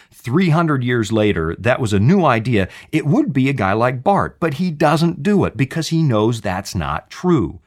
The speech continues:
The idea is nonsense.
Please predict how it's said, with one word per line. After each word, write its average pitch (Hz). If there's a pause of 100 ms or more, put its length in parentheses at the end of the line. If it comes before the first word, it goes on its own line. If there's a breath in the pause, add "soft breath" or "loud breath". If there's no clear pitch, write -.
(400)
The 170
idea 165 (380 soft breath)
is 160
nonsense. 214